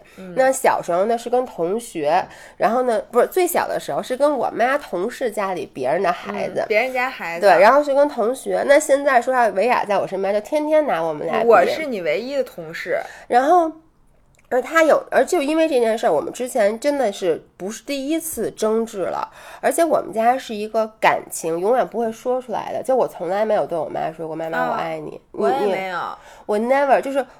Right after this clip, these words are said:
Speaker 2: 我们家是一个感情都不会通过言语去表露。
Speaker 1: 我觉得大多数中国家庭都是这样的。
Speaker 2: 对，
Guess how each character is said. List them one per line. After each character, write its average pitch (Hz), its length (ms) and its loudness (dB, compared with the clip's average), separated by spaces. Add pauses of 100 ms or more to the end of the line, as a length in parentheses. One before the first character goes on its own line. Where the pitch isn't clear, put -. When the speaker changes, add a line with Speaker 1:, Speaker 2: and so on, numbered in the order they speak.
(120)
Speaker 2:
我 202 160 2
们 - 120 -4
家 262 260 2
是 277 120 -6
一 240 80 -4
个 247 100 0
感 196 380 0
情 160 400 -6
都 277 180 2
不 175 240 -8
会 196 200 0
通 196 260 -6
过 185 120 -2
言 151 280 -2
语 156 80 -6
去 202 140 -6
表 208 100 -4
露。 233 80 0
Speaker 1:
我 - 60 -2
觉 339 60 -4
得 311 80 -2
大 269 60 -2
多 214 200 -6
数 208 140 -12
中 202 220 -12
国 196 100 -6
家 190 220 -10
庭 190 240 -16
都 254 220 -6
是 214 60 -8
这 175 100 -12
样 165 100 -12
的。 170 60 -10
Speaker 2:
对， 208 200 6